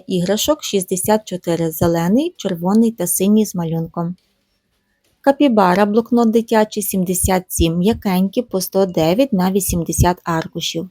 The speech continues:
Блокнот на кнопці плюс ручка — сто дев'яносто дев'ять. Набір для малювання в кейсі — чотириста п'ятдесят.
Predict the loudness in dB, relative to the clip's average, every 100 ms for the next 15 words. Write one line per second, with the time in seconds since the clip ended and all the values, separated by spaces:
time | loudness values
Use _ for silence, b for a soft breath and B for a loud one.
0 | _ _ _ _ _ _ 2 2 4 4
1 | 4 2 0 0 0 -2 -6 -6 -2 0
2 | 2 0 -2 -2 -2 -2 -2 0 2 4
3 | 4 2 0 0 2 2 2 -2 _ _
4 | _ _ 2 4 4 2 2 0 2 0
5 | 2 4 4 2 -2 -2 0 -2 -10 -8
6 | -4 -4 -4 -8 -2 -2 0 -2 -2 -4
7 | -4